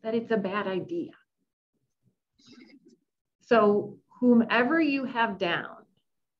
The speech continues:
I just wanna make sure that knowing that, that whatever it is that's surrounding you, these, they could be really uplifting people. You wanna keep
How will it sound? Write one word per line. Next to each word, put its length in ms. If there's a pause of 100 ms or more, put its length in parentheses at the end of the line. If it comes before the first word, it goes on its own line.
(140)
I 100
just 400
wanna 220
make 260
sure 600 (1160)
that 240
knowing 840 (120)
that, 300 (260)
that 280 (100)
whatever 480
it 80
is 140
that's 240
surrounding 460
you, 200
these, 160 (140)
they 100
could 140
be 100
really 300
uplifting 440
people. 400
You 80
wanna 280
keep 300